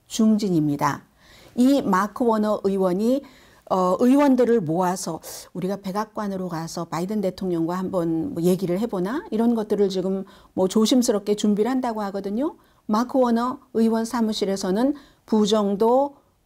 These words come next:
시인도, 부인도 하지 않습니다. 아마 그런 움직임이 없을 리가 있겠죠. 아무튼 바이든 대통령이야 여론조사,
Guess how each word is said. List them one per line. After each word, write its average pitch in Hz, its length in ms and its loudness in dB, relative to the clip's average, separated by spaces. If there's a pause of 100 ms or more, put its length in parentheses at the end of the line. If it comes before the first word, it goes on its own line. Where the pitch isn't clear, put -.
(220)
시인도, 247 800 2 (320)
부인도 220 680 2 (160)
하지 240 280 -2
않습니다. 156 640 -4
아마 240 220 0
그런 294 260 0
움직임이 214 580 -2 (200)
없을 202 380 0
리가 208 180 0
있겠죠. 170 640 -2 (520)
아무튼 285 640 0 (920)
바이든 269 360 2
대통령이야 240 800 -2
여론조사, 190 680 -4